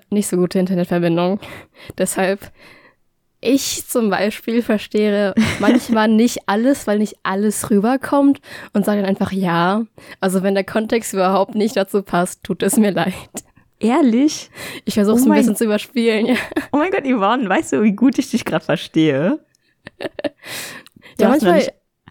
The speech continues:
Speaker 2: nein, nein,
Speaker 1: fehlt
Speaker 2: nein,
Speaker 1: ein Wort
Speaker 2: nein, nein.
Speaker 1: oder sowas bei dir
Speaker 2: Wir
Speaker 1: und dann
Speaker 2: nehmen
Speaker 1: denke ich
Speaker 2: jetzt
Speaker 1: mir, redest du noch oder kann ich reden, oder?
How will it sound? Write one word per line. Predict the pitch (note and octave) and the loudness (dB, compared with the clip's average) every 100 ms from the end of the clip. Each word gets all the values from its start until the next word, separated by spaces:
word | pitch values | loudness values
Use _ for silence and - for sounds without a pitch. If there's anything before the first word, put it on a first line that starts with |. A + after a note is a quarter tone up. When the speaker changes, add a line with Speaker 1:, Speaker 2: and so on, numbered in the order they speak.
| _ - | _ -4
Speaker 2:
nein, | B3+ | 2
nein, | D4 | 4
Speaker 1:
fehlt | D#4 G#3 | 6 6
Speaker 2:
nein, | D#4 | 6
Speaker 1:
ein | C#4+ | 6
Wort | B3+ | 2
Speaker 2:
nein, | |
nein. | G3+ | 2
Speaker 1:
oder | A3+ G3+ | 2 2
sowas | G3 F#3+ F#3+ | 2 2 2
bei | G3+ | 0
dir | F#3 G3 | 2 4
Speaker 2:
Wir | G3+ | 4
Speaker 1:
und | |
dann | A3+ | 6
Speaker 2:
nehmen | D#4 D#4 | 4 4
Speaker 1:
denke | D#4 | 4
ich | G#3 | 2
Speaker 2:
jetzt | F#3+ | 2
Speaker 1:
mir, | |
redest | A3+ D4 - | 0 -2 0
du | |
noch | E4 E4+ - - | 2 0 -4 -2
oder | G3+ G3+ G3 | 0 2 0
kann | B3 C4 | 0 -2
ich | D#4 D#4+ | -2 -2
reden, | D#4 D4+ D4 | 0 2 4
oder? | A3 - A3 | 2 0 -4